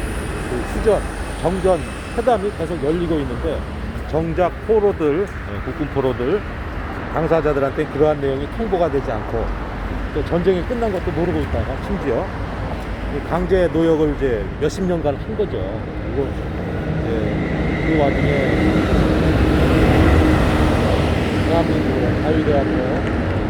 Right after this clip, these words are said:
탈북을 했던 국군 포로들이 몇 분 계십니다. 대표적인 예로,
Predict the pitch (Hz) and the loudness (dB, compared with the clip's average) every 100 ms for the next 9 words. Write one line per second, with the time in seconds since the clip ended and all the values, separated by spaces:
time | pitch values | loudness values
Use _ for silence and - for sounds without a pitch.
0 | - - - - - 185 185 175 170 160 | -2 -4 -4 -4 -2 0 0 0 0 0
1 | 151 127 - - - 175 156 165 151 135 | -2 -2 -2 -4 -2 -2 0 0 0 0
2 | 127 120 135 120 113 104 85 - - 156 | -2 -2 -2 -4 -4 -4 -6 -6 -2 -2
3 | 170 156 147 143 139 170 | 0 0 -2 0 0 0